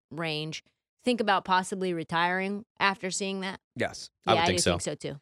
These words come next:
Speaker 2: Yeah.
Speaker 3: Con-, remember, there was the rash of early retirements because of concussions
Speaker 1: Yep.
Speaker 3: when it was really starting to gain momentum about the long-term effects of concussions.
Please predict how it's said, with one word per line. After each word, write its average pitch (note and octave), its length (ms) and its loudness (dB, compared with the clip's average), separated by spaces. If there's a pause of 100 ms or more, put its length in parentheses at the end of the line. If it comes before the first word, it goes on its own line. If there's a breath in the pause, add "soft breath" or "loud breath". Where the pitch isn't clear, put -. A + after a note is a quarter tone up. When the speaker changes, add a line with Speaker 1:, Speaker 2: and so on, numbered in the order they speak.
(100)
Speaker 2:
Yeah. B2+ 80 -2
Speaker 3:
Con-, D#3+ 100 6
remember, D#3 240 8
there D3+ 100 8
was D3+ 120 4
the C#3+ 80 6
rash C#3 300 10
of C#3+ 100 4
early C3+ 240 8
retirements B2 440 6
because A2 240 2
of G#2 60 0
concussions A#2+ 680 4
Speaker 1:
Yep. G3+ 180 0
Speaker 3:
when B2 80 6
it - 20 6
was A2+ 140 2
really C3 280 8
starting B2+ 300 6
to A2+ 60 2
gain A#2+ 220 6
momentum A2 320 4
about G#2+ 260 4
the A2 80 2
long-term A2+ 460 4
effects A2 340 4
of A#2+ 100 2
concussions. C3 560 4